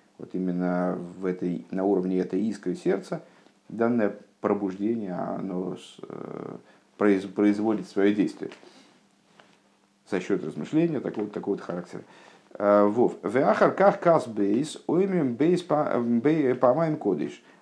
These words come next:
А после этого вторая группа ангелов – говорит дважды кодыш. «А иньян кипхина за кодыш аришин,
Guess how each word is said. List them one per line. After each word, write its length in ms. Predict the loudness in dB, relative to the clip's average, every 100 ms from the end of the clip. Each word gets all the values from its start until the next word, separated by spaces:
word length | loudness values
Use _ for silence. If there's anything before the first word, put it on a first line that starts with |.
| _
А 140 | 8 8
после 480 | 6 2 4 4
этого 400 | 4 2 0 -2 -4 -20 -20 _ _ _ _ _ _ _ _ _ _
вторая 400 | 0 6 8 8
группа 380 | 6 2 2 -2
ангелов – 400 | -2 0 0 0 -2 -18 -20 _ _
говорит 480 | -2 4 6 4 2
дважды 380 | 4 6 4 0
кодыш. 480 | -4 -6 -8 -14 -20 _ _ _ _ _ _ _ -20 -20 -20 _
«А 140 | 4
иньян 500 | 4 4 4 2 0
кипхина 560 | -2 -8 -6 -2 0 0
за 160 | -2 -4
кодыш 380 | -2 -2 0
аришин, 760 | -2 -2 -4 -6 -4 -2 -2